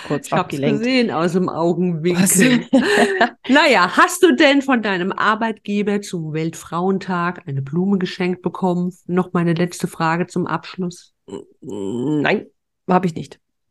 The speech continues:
Speaker 2: Ich
Speaker 1: Das
Speaker 2: auch nicht. Nicht mal
Speaker 1: nee.
Speaker 2: die Jungen. Nicht mal die Jungen
Speaker 1: Nicht
Speaker 2: haben bei
Speaker 1: mal.
Speaker 2: uns
Speaker 1: Ah, siehst du, aber da ist man
Speaker 2: Blumen
Speaker 1: doch
Speaker 2: bekommen.
Speaker 1: wenigstens, da
Speaker 2: Ja.
Speaker 1: ist doch dein Chef und Arbeitgeber dann wenigstens, ähm,
Speaker 2: Konsequent.
Speaker 1: äußerst,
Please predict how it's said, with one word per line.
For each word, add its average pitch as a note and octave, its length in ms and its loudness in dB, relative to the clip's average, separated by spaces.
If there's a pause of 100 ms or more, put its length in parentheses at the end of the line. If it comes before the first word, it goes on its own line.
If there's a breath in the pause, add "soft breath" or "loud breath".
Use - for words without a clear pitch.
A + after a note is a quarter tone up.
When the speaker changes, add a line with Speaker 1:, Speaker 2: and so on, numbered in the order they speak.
(400)
Speaker 2:
Ich F3 180 -12
Speaker 1:
Das C#3 220 -2
Speaker 2:
auch D3 40 -4
nicht. C3+ 300 -8
Nicht G#3 220 0
mal A3 100 4
Speaker 1:
nee. A#3 100 4
Speaker 2:
die G#3+ 60 4
Jungen. D#3 420 0
Nicht E4 260 4
mal E4 120 2
die C4+ 160 6
Jungen A#3 240 4
Speaker 1:
Nicht G#3 100 2
Speaker 2:
haben E3+ 140 -2
bei G3 120 4
Speaker 1:
mal. F#3 60 2
Speaker 2:
uns E3 320 -8
Speaker 1:
Ah, C#3 120 -4
siehst - 280 2
du, D4 60 4
aber D3+ 180 2
da A#3+ 120 6
ist G#3+ 80 4
man F#3 80 4
Speaker 2:
Blumen D3+ 120 2
Speaker 1:
doch E3 60 0
Speaker 2:
bekommen. D#3 240 0
Speaker 1:
wenigstens, D#3+ 180 -14 (260 loud breath)
da F#3 140 4
Speaker 2:
Ja. B3+ 60 6
Speaker 1:
ist A#3+ 140 0
doch F#3 100 0
dein E3 220 0
Chef F3 260 -6
und D#3 260 -6
Arbeitgeber D#3+ 640 -2
dann D#3 240 -2
wenigstens, D#3 640 -4
ähm, C#3+ 320 -2
Speaker 2:
Konsequent. D#3+ 220 -2
Speaker 1:
äußerst, D#3+ 460 -2